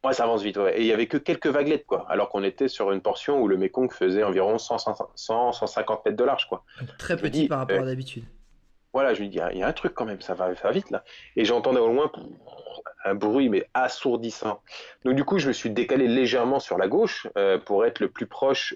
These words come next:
Speaker 1: euh, de la, on va dire, de, de la rive.
Speaker 2: Ouais, ouais.
Speaker 1: Et je, je me suis arrêté sur un petit banc de sable juste avant le précipice. Donc, je me, je m'arrête, je, je, je pose mon hydrospeed, j'enlève mes palmes,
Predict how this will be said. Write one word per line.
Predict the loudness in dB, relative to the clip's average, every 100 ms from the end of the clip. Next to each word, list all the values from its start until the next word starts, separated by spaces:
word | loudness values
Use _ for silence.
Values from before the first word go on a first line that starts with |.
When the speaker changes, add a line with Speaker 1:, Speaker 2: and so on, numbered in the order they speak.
| -4
Speaker 1:
euh, | -2 0
de | 2
la, | 2 2 0 -2
on |
va | -2
dire, | 0 0
de, | 2 2
de | 2
la | 2
rive. | 2 2 0 -2
Speaker 2:
Ouais, | -8 -6
ouais. | -8 -10 -20 -4
Speaker 1:
Et | 0 0
je, | -2 -6 -4
je | -2
me |
suis | 0 2
arrêté | 2 2
sur | 2 0
un | -2
petit | -4 -2
banc | 0
de | 0
sable | 0 0 0 -2 _ -12
juste | -8 -8 -6 -2
avant | 0 2
le | 0
précipice. | -4 -6 -8 -10 -4
Donc, | -2 0
je | 2
me, | 2 2 2
je | 0 0
m'arrête, | 0 2 0 2
je, | 2 2
je, | 2 0 0 0
je | -4
pose | 0 2
mon | 2 0
hydrospeed, | 0 0 0 0 2
j'enlève | 2 2 2
mes | 0
palmes, | 2 0